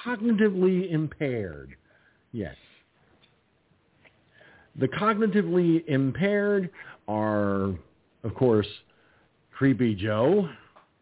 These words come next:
and his ever-present stupid person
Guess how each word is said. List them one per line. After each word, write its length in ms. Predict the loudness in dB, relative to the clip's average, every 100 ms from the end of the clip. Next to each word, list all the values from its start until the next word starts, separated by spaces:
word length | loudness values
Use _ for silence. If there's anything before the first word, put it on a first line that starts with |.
| _ _ _ _ _ _ _ _ _ _ _ _ _ _ _ _ _ _ _ _ _ _ _ _ _ _ _ _ _ _ _ _ _ -8
and 440 | -4 -2 -2 -4
his 380 | -2 -2 -2 -4 -6
ever-present 720 | -6 -4 -4 0 -2 -2 -6 -8 -20 _
stupid 480 | -2 0 2 0 -2
person 720 | -2 -2 -2 -4 -2 -4 -8